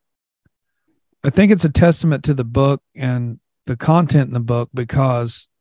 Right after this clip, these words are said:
you learn from those experiences, some good and some bad. A lot of the backgrounds that's in the book that is personally my favorite part, which I spoke of in the earlier podcast. But these are, these are proven analogies. This is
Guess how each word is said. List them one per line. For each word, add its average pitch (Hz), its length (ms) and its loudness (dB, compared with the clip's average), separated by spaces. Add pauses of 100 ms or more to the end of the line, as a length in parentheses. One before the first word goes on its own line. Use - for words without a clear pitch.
(800)
you 139 100 -2
learn 156 260 4
from 156 160 0
those 139 240 2
experiences, 123 920 -6 (920)
some 151 300 0
good 143 280 4
and 127 100 -2
some 127 300 -2
bad. 113 460 -4 (280)
A 120 60 -8
lot 135 160 2
of 131 60 -2
the 120 80 -2
backgrounds 123 720 -2
that's 117 220 -8
in 120 80 0
the 117 80 -2
book 117 320 -2
that 113 180 -6 (240)
is 113 140 -6
personally 135 420 0
my 120 220 -2
favorite 117 420 -6
part, 117 260 -2
which 113 220 -6
I 117 100 -2
spoke 123 380 -4
of 117 200 -6
in 113 100 -8
the 117 80 -12
earlier 117 320 -8
podcast. 117 720 -8 (520)
But 127 180 -2
these 190 200 2
are, 202 160 2 (320)
these 170 220 2
are 165 80 2
proven 160 480 2
analogies. 120 720 -6
This - 240 -6
is 127 180 -6